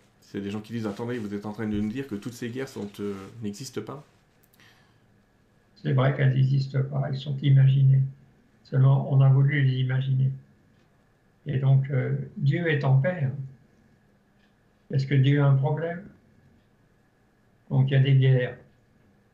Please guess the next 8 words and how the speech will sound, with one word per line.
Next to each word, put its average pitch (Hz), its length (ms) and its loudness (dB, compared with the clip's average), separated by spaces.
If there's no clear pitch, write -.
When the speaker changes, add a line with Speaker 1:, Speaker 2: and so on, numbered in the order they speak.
Speaker 2:
Est-ce 147 120 -10
que 147 100 -4
ça 151 200 -2
change 151 260 -2
la 135 80 4
nature 131 380 2
de 131 160 4
Dieu ? 139 360 0